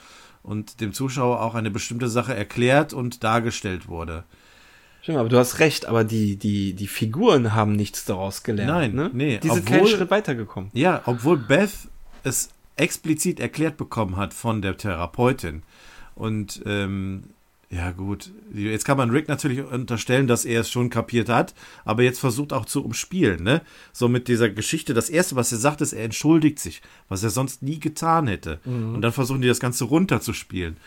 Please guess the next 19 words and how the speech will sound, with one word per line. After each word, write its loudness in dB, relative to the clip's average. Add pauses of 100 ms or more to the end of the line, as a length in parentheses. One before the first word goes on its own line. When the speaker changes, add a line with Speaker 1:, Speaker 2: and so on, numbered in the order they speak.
(120)
Speaker 1:
Zwischendurch 6
spricht 0
er 4
mal 4
die -6
Spritze 2
an, 0 (220)
die -4
für -6
ihn -6
wahrscheinlich -4
das -6
wesentliche -2 (720)
Problem 2
an 0
dieser 2
Stelle 4
ist. -6 (1400)
Aber 0